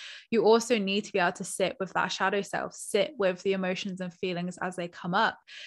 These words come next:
because then you're not judging, then you're not shaming. You can't be love and light if you're shaming, if you're blaming, if you're,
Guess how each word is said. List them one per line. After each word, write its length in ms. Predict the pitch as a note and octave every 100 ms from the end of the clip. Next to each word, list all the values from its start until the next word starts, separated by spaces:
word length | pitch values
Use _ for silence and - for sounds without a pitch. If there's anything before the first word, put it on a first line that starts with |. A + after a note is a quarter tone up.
| -
because 500 | G#3+ - A3 G3 F#3
then 300 | F3+ A3+ B3+
you're 100 | A#3
not 220 | G#3 G3 F3+
judging, 460 | G3 G#3 G3+ F3+
then 180 | F#3+ G#3
you're 80 | G3+
not 200 | F#3 -
shaming. 520 | - G3+ A3 G3 E3
You 80 | E3
can't 320 | - G#3+ G3
be 100 | G3+
love 220 | G3+ F#3+
and 100 | F#3
light 280 | F#3 B3 -
if 200 | F3+ -
you're 240 | F3+ E3+
shaming, 640 | F3 - F#3+ A3+ A3+ F3+ E3+
if 220 | F3+ -
you're 160 | F3+ E3+
blaming, 540 | F#3+ A3 A#3+ G3 F3
if 300 | E3+ F3+ -
you're, 320 | F#3 F3 F3